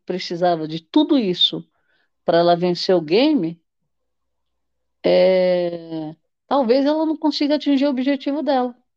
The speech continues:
Que o objetivo dela, acredito que era ficar mais conhecida em outros meios de comunicação,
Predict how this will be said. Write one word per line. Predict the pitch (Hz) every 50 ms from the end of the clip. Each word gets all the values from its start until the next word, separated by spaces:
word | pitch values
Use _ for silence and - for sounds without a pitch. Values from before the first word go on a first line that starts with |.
| _ _ _
Que | -
o | 190
objetivo | 185 180 185 180 196 185 185 - 185 180 180
dela, | 165 156 175 202 226
acredito | 226 233 - 214 208 175 196 214 208 -
que | _ - 208
era | 190 190 180 175 - _ _ - _ _
ficar | _ - 214 196 190 190
mais | 196 208 202 - -
conhecida | - 214 202 185 - - - - - 165 180 220 240 226 196 160 160 156 151
em | 156 175
outros | 180 190 190 - - 175 170 180
meios | 175 165 165 180 196 196 185 170
de | 156 151 151
comunicação, | - - 160 165 170 170 165 165 - 170 170 - - - - 165 151 175 202 220 208 190 170 151 143 135